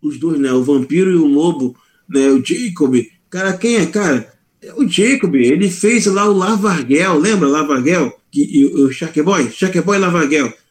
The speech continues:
O Shark Boy é o Jacob, criança, cara. Eu tava assistindo, eu falei, "Caraca lá, é o Jacob, criancinha." Era um filme dele criança e ele já tava eternizado como Jacob e nem sabia. Então,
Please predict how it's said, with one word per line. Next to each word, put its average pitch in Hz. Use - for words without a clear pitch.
O 196
Shark 269
Boy 185
é 247
o 349
Jacob, 202
criança, 214
cara. 127
Eu 202
tava 320
assistindo, 311
eu 320
falei, 277
"Caraca 359
lá, 359
é 294
o 339
Jacob, 349
criancinha." 349
Era 202
um 247
filme 233
dele 220
criança 220
e 151
ele 220
já 196
tava 214
eternizado 208
como 226
Jacob 143
e 156
nem 156
sabia. 202
Então, 226